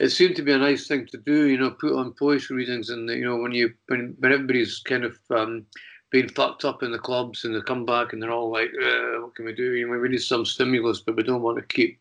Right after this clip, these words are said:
taking drugs and dancing all," you know. So have a few, have a, you know, have, you know, have, have a smoke or a drink and relax and, you know, listen to some poetry kind of being read in this cafe, maybe a little bit of ambient music and stuff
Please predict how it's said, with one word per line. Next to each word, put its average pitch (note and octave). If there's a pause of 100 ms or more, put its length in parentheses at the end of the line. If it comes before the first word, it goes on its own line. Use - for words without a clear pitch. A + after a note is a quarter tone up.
taking A#2+
drugs A#2+
and A#2
dancing A#2
all," A2
you C3+
know. A#2 (800)
So -
have D#3
a D#3+
few, D3
have D3
a, C3+ (300)
you C#3
know, C3
have, C#3
you C#3
know, B2+
have, C3
have C#3
a C3+
smoke C3
or B2
a A2
drink A#2+
and A2
relax A#2
and, G#2+
you A2+
know, A2
listen A#2
to -
some G#2+
poetry A#2 (760)
kind A2+
of A2
being A2+
read A2+
in A2
this A2
cafe, A2+
maybe A#2+
a A#2
little A#2+
bit A2
of G#2
ambient A2+
music A2+
and A2
stuff -